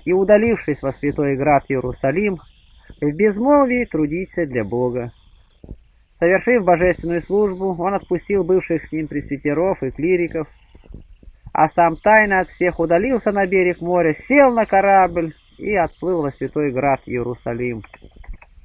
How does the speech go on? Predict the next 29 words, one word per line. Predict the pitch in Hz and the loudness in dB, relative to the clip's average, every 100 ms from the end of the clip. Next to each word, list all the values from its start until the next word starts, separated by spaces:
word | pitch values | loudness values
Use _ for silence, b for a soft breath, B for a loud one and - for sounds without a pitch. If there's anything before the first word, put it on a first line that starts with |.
| - _ - - _ | -20 _ -20 -20 _
Придя | 170 190 254 | -4 2 4
в | 208 | 4
первую | 220 226 208 196 | 2 2 2 0
больницу | 190 185 202 - | 0 0 -4 -6
святого | 180 185 175 180 175 | -6 -4 -2 0 0
города, | 175 226 214 196 | 2 0 0 -2
при | 190 | -4
которой | 180 185 196 190 | -4 -4 -2 -2
был | 180 185 | -2 -2
молитвенный | 175 175 170 170 165 | -2 -2 -4 -6 -4
дом | 170 165 | -4 -2
во | 160 | 0
имя | 180 170 160 | -2 -2 -4
святого | 165 156 175 | -6 -2 -2
великомученика | 160 160 170 160 165 - 151 151 | -2 -4 -4 -4 -4 -6 -6 -4
Георгия, | 147 151 156 156 147 143 135 - - - b b b - | -4 -2 -2 -2 -4 -6 -8 -10 -20 -20 b b b 0
он | 233 | 0
пребывал | 208 220 220 233 254 | 2 0 4 6 6
здесь | 165 156 | 6 0
некоторое | 165 170 160 160 170 | -2 -4 -2 0 0
время | 170 214 180 139 | 2 0 0 0
под | 156 151 | -2 -2
видом | 175 165 165 | -2 -2 -2
нищего. | 170 156 120 - 117 98 107 - - _ _ - - - - | -4 -6 -6 -10 -8 -8 -12 -18 -20 _ _ -20 -16 -16 -6
При | 202 | -4
виде | 240 247 233 | -2 -4 -4
суеты | 247 247 233 262 | -2 -2 0 -2
народной | 214 170 156 139 156 | 0 0 0 -2 -2
Иоанн | 185 214 | 0 -2